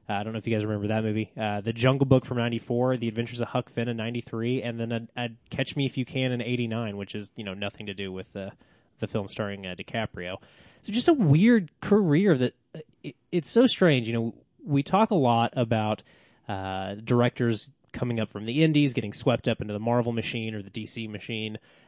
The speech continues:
um, but it, it's rare to see a filmmaker's career start in studios anymore.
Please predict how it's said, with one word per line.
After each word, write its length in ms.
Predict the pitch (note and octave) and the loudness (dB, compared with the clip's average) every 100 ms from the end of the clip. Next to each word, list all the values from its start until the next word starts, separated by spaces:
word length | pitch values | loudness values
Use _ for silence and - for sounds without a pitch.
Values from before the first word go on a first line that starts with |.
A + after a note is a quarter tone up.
| - | -12
um, 380 | G2 F#2 G2 G#2 _ - | -8 -8 -10 -14 _ -4
but 160 | C3+ - D3+ - - | -4 -4 -14 -20 -20
it, 120 | - _ | -20 _
it's 200 | F3 D3+ | -10 -6
rare 480 | D#3 E3+ G3 B3+ C#4+ | -2 0 2 2 0
to 80 | B3 | -2
see 240 | - F#3+ | -2 0
a 40 | E3+ | -2
filmmaker's 640 | - D3 C#3+ C3 - - | 2 4 4 2 0 -4
career 600 | - B2 A2+ A#2 A#2 A2+ | -6 -4 -2 0 0 -2
start 540 | - - - A2+ A2 G2+ | -6 -8 0 2 2 0
in 60 | |
studios 560 | G2 - G#2+ G2 F#2 F#2 | -10 -8 -6 -6 -10 -12
anymore. 440 | F2+ F2+ E2 - | -16 -18 -20 -20